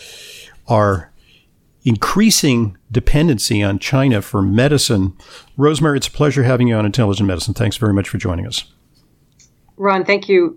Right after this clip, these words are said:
Speaker 2: uh, for the opportunity to be here today.
Speaker 1: Yeah, it's, it's gonna be, uh, interesting. Uh, so, uh, first of all, uh, what impelled you to take up this subject?
Speaker 2: Well, I, I was just looking, Ron, to write another book, and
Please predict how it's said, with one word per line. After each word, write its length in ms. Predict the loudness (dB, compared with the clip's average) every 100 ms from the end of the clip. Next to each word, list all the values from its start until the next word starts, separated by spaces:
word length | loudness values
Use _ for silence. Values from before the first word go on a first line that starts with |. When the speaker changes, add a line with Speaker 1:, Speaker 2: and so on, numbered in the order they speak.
| -8
Speaker 2:
uh, 120 | -6
for 180 | -4 0
the 120 | 0
opportunity 480 | 0 -4 -4 0 0
to 40 | 2
be 120 | 2
here 180 | 2 -2
today. 400 | -2 -2 -2 -6 _ _ _ -4
Speaker 1:
Yeah, 180 | 0 0 -2
it's, 260 | -4 -4
it's 180 | -4 -4
gonna 220 | 0 2
be, 300 | 2 0 0
uh, 80 | -2
interesting. 520 | -2 0 0 0 0 0
Uh, 180 | 0 2
so, 300 | 0 0 -2 -20 -20 -20 _
uh, 180 | -6 -6
first 320 | -4 -2 0 2
of 60 |
all, 300 | 0 0 -4 -6
uh, 340 | -2 0 0 -2 -8 _ -6
what 420 | -4 0 -2 -2 -2
impelled 500 | 0 4 4 2 2
you 180 | 2 2
to 220 | 0 0
take 240 | 2 0
up 140 | 0 2
this 180 | 0 2
subject? 600 | 2 0 -2 -8 -10 -20 _ _ _ _ _ _ _ _ -20 -20 _ _ _ _ _ -20 -20 -20 -20 -8
Speaker 2:
Well, 80 | -4
I, 160 | -2 0 0
I 100 | 2
was 180 | 2
just 200 | 2 0
looking, 340 | 0 2 4 4
Ron, 280 | 2 0 -2
to 120 | -4
write 240 | -2 0
another 340 | 0 0 0 -2
book, 480 | 0 0 0 -8 _ _ _ _ _ _ -4
and 400 | 0 2 0